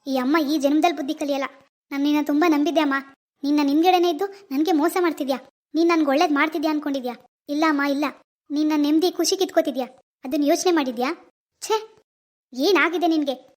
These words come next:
ಪೂಜನ್ ಕಂಡ್ರೆ ಏನ್ ದ್ವೇಷ ನಿನ್ಗೆ? ನಾವಿಬ್ರು ಖುಷಿಯಾಗಿರೋದು ನಿನ್ಗೆ ಯಾಕೆ ಇಷ್ಟ ಇಲ್ಲ ಅಮ್ಮ? ಯಾಕೆಂದ್ರೆ ನಾನು ಬಡವರು, ಹಳ್ಳಿಯಿಂದ ಬಂದಿರೋಳು ಅಂತ. ಏನಮ್ಮ ನಿನ್ಗೆ, ಏನ್ ಆಸ್ತಿ ಬೇಕಿತ್ತ ಅವ್ರ ಮನೆದ್ ನಿನ್ಗೆ? ನಮ್ಗೆ ಬೇಕಾದಂಗಿಲ್ವಾ? ಏನ್ ನಿನ್ ಪ್ರಾಬ್ಲಮ್ಮು? ಅವ್ರ ಆಸ್ತಿ ಏನ್ ನೀನ್ ಇಸ್ಕೊಂಬೇಕಿತ್ತ? ಅವ್ರ ಮನೇಲಿ ಹೋಗಿ ನೀನ್ ಇರ್ಬೇಕಿತ್ತ?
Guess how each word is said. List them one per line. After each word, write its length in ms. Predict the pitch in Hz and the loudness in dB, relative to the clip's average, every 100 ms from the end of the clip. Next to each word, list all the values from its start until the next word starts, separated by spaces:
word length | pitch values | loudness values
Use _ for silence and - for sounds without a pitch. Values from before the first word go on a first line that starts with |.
| _ - | _ -8
ಪೂಜನ್ 260 | 302 370 349 | -2 0 0
ಕಂಡ್ರೆ 280 | 349 339 | 0 2
ಏನ್ 200 | 294 359 | 2 2
ದ್ವೇಷ 200 | 330 370 370 | 2 0 2
ನಿನ್ಗೆ? 280 | 359 349 415 - _ _ - | 2 2 -2 -10 _ _ -8
ನಾವಿಬ್ರು 340 | 262 311 330 | -4 -4 -4
ಖುಷಿಯಾಗಿರೋದು 460 | 381 330 359 359 320 | -4 0 0 2 2
ನಿನ್ಗೆ 180 | 302 277 | 2 0
ಯಾಕೆ 180 | - | -4
ಇಷ್ಟ 120 | 381 311 | -4 -4
ಇಲ್ಲ 140 | 269 | -4
ಅಮ್ಮ? 140 | 247 269 - _ _ - | -4 -8 -10 _ _ -4
ಯಾಕೆಂದ್ರೆ 520 | 294 359 392 359 392 415 _ _ _ - | -2 0 2 2 0 -4 _ _ _ -4
ನಾನು 120 | 320 | 0
ಬಡವರು, 340 | 294 370 330 359 | 4 4 2 0
ಹಳ್ಳಿಯಿಂದ 420 | - 302 370 359 | -2 0 2 4
ಬಂದಿರೋಳು 380 | 320 320 320 320 | 2 2 4 4
ಅಂತ. 180 | 359 320 - - _ - | 2 0 -4 -14 _ -6
ಏನಮ್ಮ 300 | 285 466 427 | -2 0 2
ನಿನ್ಗೆ, 260 | 311 277 311 403 - 311 | 2 2 0 -2 -6 0
ಏನ್ 140 | 320 | 2
ಆಸ್ತಿ 200 | 339 392 | 2 0
ಬೇಕಿತ್ತ 300 | 370 339 302 | 0 0 -2
ಅವ್ರ 120 | 269 269 | -2 -2
ಮನೆದ್ 240 | 285 320 | -2 0
ನಿನ್ಗೆ? 280 | 285 247 294 - - _ - | -2 -2 -4 -6 -20 _ -8
ನಮ್ಗೆ 240 | 277 359 | -2 0
ಬೇಕಾದಂಗಿಲ್ವಾ? 680 | 339 285 381 370 349 302 320 240 - _ - | 4 2 4 2 2 0 -4 -6 -12 _ -4
ಏನ್ 100 | 415 | 0
ನಿನ್ 140 | 440 392 | 0 2
ಪ್ರಾಬ್ಲಮ್ಮು? 440 | 294 330 359 330 370 - _ - | 2 4 2 2 -2 -10 _ -10
ಅವ್ರ 120 | 262 294 | -4 -4
ಆಸ್ತಿ 200 | 320 392 | -2 0
ಏನ್ 100 | 370 | 2
ನೀನ್ 120 | 320 | 2
ಇಸ್ಕೊಂಬೇಕಿತ್ತ? 520 | 320 370 339 330 - 240 _ _ - | 0 0 -2 -2 -10 -12 _ _ 0
ಅವ್ರ 140 | 403 | 2
ಮನೇಲಿ 240 | 294 349 | 4 4
ಹೋಗಿ 120 | 392 349 | 4 4
ನೀನ್ 140 | 349 | 4
ಇರ್ಬೇಕಿತ್ತ? 400 | 381 370 330 285 | 4 0 0 -4